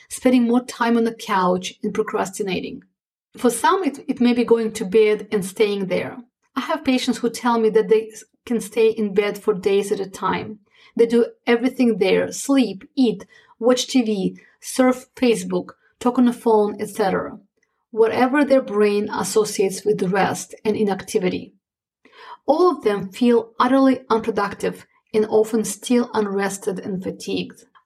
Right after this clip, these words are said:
After the inactivity, full stop, or reduced activity, the crippling nagging starts as frustration, guilt, shame, and inner criticism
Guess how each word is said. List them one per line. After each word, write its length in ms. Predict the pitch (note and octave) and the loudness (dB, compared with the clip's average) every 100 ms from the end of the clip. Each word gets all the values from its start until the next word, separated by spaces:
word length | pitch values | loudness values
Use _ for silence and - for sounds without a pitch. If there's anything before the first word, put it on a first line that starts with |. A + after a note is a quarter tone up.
| - | 0
After 300 | C#4 D4+ F#4 | 0 2 -2
the 220 | E4 B3+ | 0 2
inactivity, 800 | B3 A#3+ - B3 G#3+ G3 G3 G3 | 2 2 -2 0 2 0 -6 -8
full 280 | - B3 B3 | -6 0 0
stop, 500 | - - G3+ G3 - | 0 -2 0 0 0
or 140 | G#3+ G#3 | 0 2
reduced 320 | F#3 C4 A#3+ | 2 0 0
activity, 640 | F#3 - G#3 F#3+ F#3+ F#3 - - | -6 -4 -2 -2 -4 -6 -14 -8
the 160 | F#3 G#3+ | -2 -2
crippling 640 | - B3+ B3+ C4+ B3+ G#3+ | 2 0 2 2 4 4
nagging 520 | G#3 G3+ G3 F#3+ F#3+ | 2 2 2 -2 -4
starts 720 | F#3+ - - G3 - - - - _ _ | -6 -10 -2 -2 -2 -8 -18 -20 _ _
as 240 | A3+ G#3+ - | -2 -2 0
frustration, 880 | A3 - - B3+ A#3+ - G#3+ G3 | -2 -2 0 2 2 0 -4 -4
guilt, 360 | F#3 A3+ G#3 F#3+ | 0 2 2 -2
shame, 600 | - - A#3+ A3 G#3 G3+ G#3+ | -6 -2 2 2 2 -2 -4
and 180 | G#3 - | -4 0
inner 200 | A3+ A3 | 0 0
criticism 800 | - A#3+ A3+ - F#3 G3+ F#3+ | -2 -4 -4 -4 -6 -6 -8